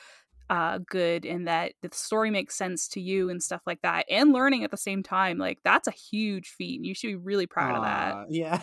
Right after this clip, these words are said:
Speaker 2: <laughs>
Speaker 1: <laughs>
Speaker 2: It's, it's, it's a ton of work, and, like, you know, I, I, I hammer this home in basically, like, half the episodes I'm on, where it's, you know, you gotta take care of yourself first and, like, know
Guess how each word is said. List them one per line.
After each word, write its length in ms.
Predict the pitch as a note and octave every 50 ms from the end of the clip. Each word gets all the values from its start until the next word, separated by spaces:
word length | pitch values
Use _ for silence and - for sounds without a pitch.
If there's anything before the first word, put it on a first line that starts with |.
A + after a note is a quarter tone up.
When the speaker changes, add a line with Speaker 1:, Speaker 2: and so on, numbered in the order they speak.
| - -
Speaker 2:
<laughs> 320 | D#4 C4+ C#4 - G#4+ -
Speaker 1:
<laughs> 600 | B3 D4 F4+ F#4 D#4 C#4+ G#3+ G#3+ E4+ D4 G#3 A3 - -
Speaker 2:
It's, 260 | C4 C4 C4 - -
it's, 240 | C4+ C#4 C4+ C#4 E4+
it's 280 | C4 G#3 A#3 A#3 -
a 80 | F4 E4+
ton 280 | - - - A3+ A#3
of 160 | A#3 A#3 G#3 D3
work, 400 | D#3 F#3+ A3 G3+ D3 - - D3
and, 440 | C#3 D3 C#3 C#3 C#3+ C#3+ C3+ C3+
like, 500 | D3 C#3 C#3 C#3 C#3 - - - - - -
you 160 | D3+ C#3+ C#3+ C#3
know, 340 | C#3 C3+ C#3 C3+ C3+ C3 B2 - -
I, 180 | - C#3+ D3 D3+
I, 440 | - C3+ C#3+ D3 D#3 C#3 C3+ C3+ C#3
I 60 | C3+
hammer 260 | B2 C3+ D3+ D#3+ F3 F#3
this 180 | F#3+ F3 -
home 260 | - A2+ A2+ A#2+ A#2+
in 300 | A2+ A2 A2 G#2+ G#2+ - - - - - _ _ _ _ _ _ _ _ _ _ _ _ -
basically, 340 | D3 C#3 C#3+ C#3+ - D#3 C3+
like, 140 | A#2+ A2+
half 300 | A2+ A2+ A#2+ A2+ A#2+ -
the 120 | - G#2+ G#2
episodes 420 | G#2 - A2 - B2 A2+ G#2 -
I'm 180 | G#2+ G2+ G2 G#2
on, 320 | G#2+ A2 G#2+ G#2 G#2 G#2+ - C#3 D3 C#3 - -
where 160 | B2+ B2 A2+
it's, 200 | A2+ A2 - - B2
you 120 | A2+ A2 A2
know, 80 | A2+
you 100 | A2+ A#2 G#2+
gotta 240 | C3 C3 C#3+ E3
take 220 | D#3+ - E3+ E3 -
care 200 | - B2+ B2 B2
of 80 | A#2+ B2
yourself 360 | B2 B2 - B2 A2+ A#2 -
first 420 | - C#3 D#3 D3 G#2 G#2 - - A2+
and, 180 | A#2+ A2+ G#2+
like, 280 | A2 A2 G#2+ G#2+ - -
know 680 | - A#2+ A2 A2 A#2 B2 B2+ B2+ B2+ B2+ B2 C3 -